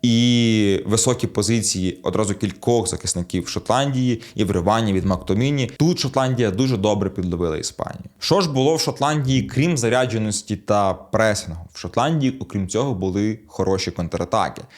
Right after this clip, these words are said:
Настільки хороші, що вони були гострішими за будь-який інший атакувальний прояв збірної Іспанії.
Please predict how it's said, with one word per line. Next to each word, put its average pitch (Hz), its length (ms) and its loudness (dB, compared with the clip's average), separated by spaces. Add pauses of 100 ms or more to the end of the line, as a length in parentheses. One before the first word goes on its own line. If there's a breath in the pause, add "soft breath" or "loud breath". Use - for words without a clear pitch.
(140 loud breath)
Настільки 110 380 -2
хороші, 113 500 0
що 104 120 -6
вони 101 160 -2
були 98 200 0
гострішими 120 760 -2
за 95 160 -2
будь-який 113 680 -2
інший 131 420 0
атакувальний 98 600 -2
прояв 107 400 0
збірної 92 460 -2
Іспанії. - 600 -6